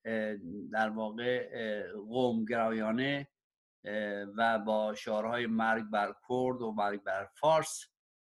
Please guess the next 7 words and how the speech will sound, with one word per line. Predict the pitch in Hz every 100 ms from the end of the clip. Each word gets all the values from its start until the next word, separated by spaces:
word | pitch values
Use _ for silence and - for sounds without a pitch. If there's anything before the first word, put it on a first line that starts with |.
| _ 107
اه، | 117 117 113 90 113 117 127
در | 117 131
اونجا | 135 127 135 135
یه | 135 135 139
گروهی، | 127 131 127 131 131 117 117
اه، | 117 107 110 107 - _ -
دست، | 123 -